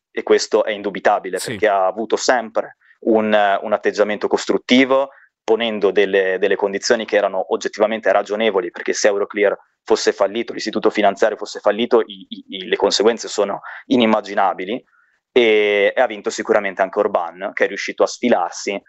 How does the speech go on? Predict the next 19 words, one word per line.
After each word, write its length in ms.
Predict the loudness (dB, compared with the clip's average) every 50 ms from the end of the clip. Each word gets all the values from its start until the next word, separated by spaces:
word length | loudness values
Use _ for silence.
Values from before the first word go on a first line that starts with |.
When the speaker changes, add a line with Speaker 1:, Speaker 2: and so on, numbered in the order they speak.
| -20 -20 -20 _
Speaker 1:
da 200 | -2 0 0 2
questa 260 | 0 -2 0 0 -2
soluzione 520 | -2 0 -2 -2 -2 0 2 2 2 2
del 180 | 0 0 0 2
debito, 540 | 0 0 0 -2 -6 -2 0 2 4 4 2
del 140 | 0 0 0
debito 320 | 0 0 -2 -2 -4 0 0
comune, 640 | 0 0 -2 -4 -8 -6 -4 -4 -4 -4 -6 _ _ _ _ _ _ _
mh, 320 | -6 -4 -4 -4 -4 -4 -6 -8 _ _ _ _ _ _ -6 0
non 260 | 2 2 2 2 2
mettendo 460 | -2 -4 0 0 0 0 2 0 0
il 80 | 0 2
veto 460 | 2 2 2 2 4 2 2 2 0 -4
insieme 500 | -10 -12 -2 0 0 0 2 2 2 2
a 400 | 4 4 4 2 2 0 0 -2
Repubblica 460 | -2 -4 -6 -4 -2 0 0 0 0
Ceca 260 | 0 0 0 0 0
e 40 | 0
Slovacchia, 640 | 0 2 2 2 2 0 -2 0 0 0 0 0